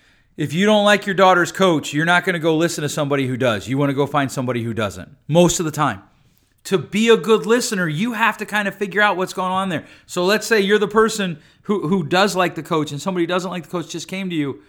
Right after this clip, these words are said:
You, you gotta listen to listen, listen to understand. What's the story in your head? What's the story in the head of the person who's talking? Clarify as much as you can.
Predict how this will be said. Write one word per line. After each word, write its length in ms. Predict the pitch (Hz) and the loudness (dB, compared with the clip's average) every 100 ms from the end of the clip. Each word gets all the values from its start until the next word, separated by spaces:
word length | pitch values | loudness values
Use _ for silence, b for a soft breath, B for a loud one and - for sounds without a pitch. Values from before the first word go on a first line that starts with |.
| B B B B | B B B B
You, 100 | 185 196 | -8 -4
you 180 | 196 | -2
gotta 180 | 202 190 | 0 2
listen 400 | 175 196 196 202 | 2 0 0 -2
to 60 | 190 | 0
listen, 440 | 185 185 147 123 | 0 -2 -2 -4
listen 240 | 160 165 180 | -4 -6 -4
to 60 | |
understand. 760 | 151 185 175 - 180 151 110 - _ _ _ _ _ _ _ | -4 -4 -6 -6 -6 -4 -6 -12 _ _ _ _ _ _ _
What's 300 | 139 180 185 | -2 0 0
the 80 | 196 | -4
story 340 | - 202 202 | 0 2 4
in 60 | 190 | 2
your 200 | 196 185 | 0 0
head? 180 | 165 123 | 0 -2
What's 200 | 175 - | -4 -4
the 80 | 190 | -8
story 260 | 214 202 | -4 -4
in 60 | 196 | -2
the 60 | 185 | -2
head 120 | 190 | -2
of 80 | 180 | -4
the 80 | |
person 320 | 170 185 175 175 | -4 -4 -4 -6
who's 220 | 165 151 | -6 -8
talking? 480 | 165 160 151 110 - _ _ _ _ _ _ _ | -6 -6 -6 -10 -14 _ _ _ _ _ _ _
Clarify 640 | - 202 208 185 175 165 | -4 2 2 2 -4 -8
as 160 | 139 123 | -8 -6
much 280 | 170 190 208 | -4 -4 -6
as 140 | 175 | -8
you 100 | 190 | -8
can. 380 | - 185 156 | -4 -4 -2